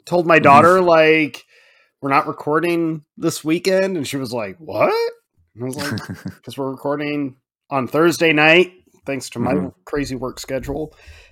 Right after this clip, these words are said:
Speaker 1: And, uh, yeah, I was like, "Yeah, we're taking a break for a little bit so that Jake can be a dad."
Speaker 2: Yeah, try to see. It'll depend on how much of an asshole my son is, and then, uh,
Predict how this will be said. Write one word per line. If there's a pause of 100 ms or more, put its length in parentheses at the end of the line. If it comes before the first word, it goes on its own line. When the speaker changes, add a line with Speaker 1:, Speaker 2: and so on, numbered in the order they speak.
(120)
Speaker 1:
And,
uh, (600)
yeah,
I
was
like,
"Yeah,
we're (260)
taking
a
break
for
a
little
bit (120)
so
that
Jake
can
be (240)
a
dad."
Speaker 2:
Yeah, (240)
try
to
see. (200)
It'll
depend
on
how
much
of
an
asshole
my
son
is,
and
then,
uh,